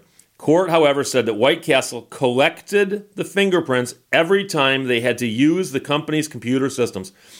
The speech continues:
So this is gonna get down to the real nitty-gritty of how you interpret a statute, and you're gonna go in and look at the statute and see how it defines collected. And I have a sneaky feeling it's gonna say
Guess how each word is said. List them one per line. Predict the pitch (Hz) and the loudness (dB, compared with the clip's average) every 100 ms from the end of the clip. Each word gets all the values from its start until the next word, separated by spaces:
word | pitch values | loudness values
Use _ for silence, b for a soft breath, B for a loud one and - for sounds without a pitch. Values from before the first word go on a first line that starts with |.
| B | B
So | - 131 | -2 2
this | 170 | 2
is | 208 | 2
gonna | 202 | 0
get | 160 139 123 | 0 0 0
down | 139 147 147 | 0 0 -2
to | 131 123 117 - b b b b b b - | 0 2 0 -6 b b b b b b -2
the | 120 | 0
real | 123 175 180 | 4 2 2
nitty-gritty | 170 160 123 123 107 110 110 | 2 2 2 2 2 -4 -6
of | 113 | -4
how | 117 135 | 0 2
you | 135 | 0
interpret | 123 101 151 160 147 | -4 -2 0 0 -2
a | |
statute, | - 131 113 113 117 110 113 | -2 -2 -2 -2 -6 -6 -6
and | |
you're | 107 104 | -8 -8
gonna | 104 | -6
go | 101 127 165 | 0 2 4
in | 147 | 2
and | 127 117 | 0 0
look | 139 | 0
at | 151 139 | -2 -4
the | |
statute | 127 127 113 107 110 107 b b b | -4 0 0 0 -6 -8 b b b
and | 110 | -6
see | - 143 | 0 2
how | 151 | 4
it | 147 | 2
defines | 123 120 120 120 117 - _ - | -2 -2 0 -2 -4 -12 _ -8
collected. | - 117 143 - - 85 - b b b b | -4 -2 -2 -4 -8 -8 -10 b b b b
And | 113 120 | -2 0
I | |
have | 117 | 0
a | |
sneaky | 110 139 180 196 180 | -2 0 0 0 -6
feeling | - 165 151 135 | 0 0 0 -4
it's | 135 - | -6 -4
gonna | 127 | -4
say | - 120 | -2 -2